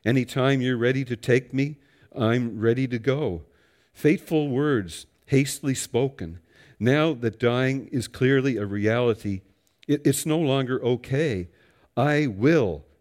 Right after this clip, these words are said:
be one of the twenty-five percent who survive. When I received the news,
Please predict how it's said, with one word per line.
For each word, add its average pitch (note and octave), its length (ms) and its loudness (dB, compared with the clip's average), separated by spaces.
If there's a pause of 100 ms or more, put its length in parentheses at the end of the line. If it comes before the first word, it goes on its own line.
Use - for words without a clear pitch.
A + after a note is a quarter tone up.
be A2+ 140 0
one A2+ 360 0
of G2 120 -6
the F#2+ 100 -6
twenty-five A#2 640 -2
percent G#2+ 480 -4
who G#2 140 -6
survive. G2 720 -4 (1300)
When C3 160 4
I C3 60 4
received D3 500 0
the C3+ 80 -2
news, A2 480 0